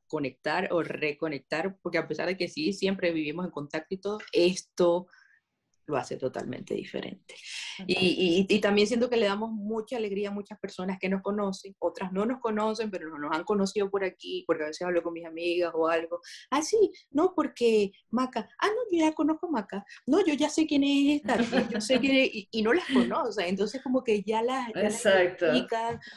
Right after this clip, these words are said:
Speaker 1: o el acento maracucho,
Speaker 2: Eso
Speaker 1: ¿qué
Speaker 2: es
Speaker 1: tal?
Speaker 2: súper verdad,
Speaker 1: Es, es súper, es
Speaker 2: sí.
Speaker 1: súper cool que ya nos conocen y ni siquiera nos conocen, por decirlo
Speaker 2: Ujú.
Speaker 1: así.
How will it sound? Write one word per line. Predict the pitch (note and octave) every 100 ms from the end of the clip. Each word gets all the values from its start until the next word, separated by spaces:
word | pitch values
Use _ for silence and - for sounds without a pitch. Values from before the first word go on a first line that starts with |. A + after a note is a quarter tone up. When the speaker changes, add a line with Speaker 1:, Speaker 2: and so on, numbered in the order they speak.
| -
Speaker 1:
o | G#3 G#3+
el | G3+ G3+ G3
acento | G3 G#3+ A3
maracucho, | A#3+ G3+ G3 - B3 G#3 B3
Speaker 2:
Eso | A3
Speaker 1:
¿qué | A3 C4
Speaker 2:
es | A#3+
Speaker 1:
tal? | A3+
Speaker 2:
súper | A3+ A3 C#4
verdad, | A3 G3+ G3 A3 A#3+ A#3 G#3+ F#3+ F3+
Speaker 1:
Es, | F#3
es | B3
súper, | - B3+ G#3 A3+
es | G#3+ G3+
Speaker 2:
sí. | F#3
Speaker 1:
súper | E3+ G#3 G3+
cool | G#3+ A3 A3+
que | A3 A3+
ya | F3+ F#3+ F#3+
nos | G3+ A3 -
conocen | F3 E3+ F#3+ C4+ C#4
y |
ni | A3 F#3+
siquiera | E3 E3+ F3+
nos | E3+ D#3+ D#3 D#3+ F#3+
conocen, | F#3+ D3 C#3 B2+ - B2+
por | C3+ B2
decirlo | B2 - A#2
Speaker 2:
Ujú. |
Speaker 1:
así. | A2 -